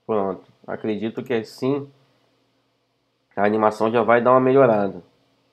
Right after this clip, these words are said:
Vamos ver. Podia ter dado um play aqui só pra ver. Tá vendo? Já melhorou um pouquinho o bater de asas dele. Já tá melhor. Vamos deixar assim por enquanto.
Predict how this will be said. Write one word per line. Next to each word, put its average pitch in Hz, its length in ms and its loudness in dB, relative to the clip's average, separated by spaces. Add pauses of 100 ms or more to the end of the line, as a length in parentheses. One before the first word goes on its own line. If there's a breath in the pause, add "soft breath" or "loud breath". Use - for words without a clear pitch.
(420)
Vamos 95 260 -10
ver. 92 200 -6 (1900)
Podia 104 220 -4
ter 110 100 -4
dado 110 180 0
um 120 80 -6
play 113 300 -2
aqui 110 260 -8
só 110 180 -6
pra 131 180 -4
ver. 95 320 -8 (460)
Tá 104 80 -6
vendo? 101 160 -4
Já 123 140 4
melhorou 143 460 6
um 139 80 2
pouquinho 131 720 2
o 107 40 -2
bater 113 340 0
de 117 160 -2
asas 113 320 2
dele. 98 280 -4 (1600)
Já 117 100 -6
tá 147 140 0
melhor. 113 480 2 (360)
Vamos 131 180 -6
deixar 131 260 0
assim 123 240 -8
por 113 140 -2
enquanto. 98 460 -6